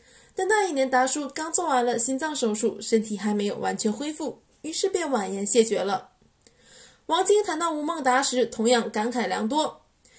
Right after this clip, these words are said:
事实上，在达叔离世当天，王晶就曾写下一段非常走心的话。外界都在说吴孟达和周星驰，但在他看来，吴孟达与刘德华的天若有情才是最佳。凭借在电影中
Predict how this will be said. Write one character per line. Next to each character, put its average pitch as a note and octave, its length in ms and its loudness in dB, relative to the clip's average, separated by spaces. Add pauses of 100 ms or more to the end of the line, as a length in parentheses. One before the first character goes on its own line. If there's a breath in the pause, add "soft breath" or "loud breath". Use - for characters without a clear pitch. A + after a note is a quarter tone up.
(180 loud breath)
事 - 180 6
实 F4 140 -2
上， C#4 280 0
在 C4 140 2
达 A3+ 220 0
叔 E4 180 0
离 C4 160 -2
世 B3+ 100 -2
当 C4+ 220 2
天， D4+ 360 -8
王 G#3+ 200 0
晶 A#3 180 0
就 B3 120 0
曾 A3+ 160 4
写 A3+ 160 4
下 A3 180 0
一 G#3 80 -2
段 A3 260 -2
非 C4+ 220 -2
常 B3 180 0
走 A3+ 140 2
心 A3+ 160 2
的 B3 100 -2
话。 - 360 -6 (760 loud breath)
外 G4 140 6
界 G4 140 6
都 G4 120 2
在 F#4+ 160 4
说 F4 280 0
吴 C4 180 0
孟 D#4+ 220 -4
达 C#4 180 2
和 C4+ 140 0
周 E4 160 -2
星 F4 200 2
驰， A#3 380 -2 (140)
但 A#3+ 160 0
在 A#3+ 120 2
他 B3+ 200 -4
看 C#4 180 -4
来， G3+ 280 -2
吴 C#4+ 100 -6
孟 F4+ 180 -4
达 C4 220 0
与 A3 100 0
刘 A3 160 2
德 B3+ 140 6
华 A3 160 -4
的 G#3 100 -4
天 D#4 240 -8
若 F4 160 -4
有 B3 160 2
情 G3 380 -2
才 F3+ 240 -8
是 G3 160 -4
最 G3 180 -2
佳。 A3+ 380 -2 (800 loud breath)
凭 F4 180 -4
借 G4 160 4
在 F#4 120 0
电 F#4+ 260 0
影 B3 120 0
中 C#4 260 -2